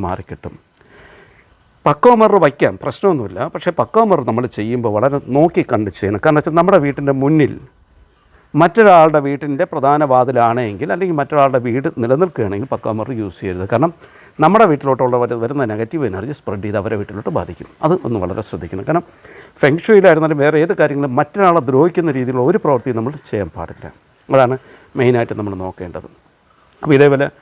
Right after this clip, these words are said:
പക്കോ മിറർ വെച്ചുകൊണ്ട് നിങ്ങൾക്ക് ഈ പ്രശ്നത്തിൽ നിന്നും സക്സസ് ആവാൻ പറ്റും. അതും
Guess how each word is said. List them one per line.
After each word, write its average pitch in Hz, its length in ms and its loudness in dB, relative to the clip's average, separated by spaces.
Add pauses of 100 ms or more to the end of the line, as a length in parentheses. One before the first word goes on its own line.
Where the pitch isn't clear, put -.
(260)
പക്കോ 175 220 4 (100)
മിറർ 135 240 0
വെച്ചുകൊണ്ട് 107 420 -8 (360)
നിങ്ങൾക്ക് 139 280 2
ഈ 131 100 -2
പ്രശ്നത്തിൽ 113 460 -6
നിന്നും 110 200 -4 (260)
സക്സസ് 110 300 -6
ആവാൻ 85 200 -8
പറ്റും. - 200 -18 (460)
അതും 175 160 -2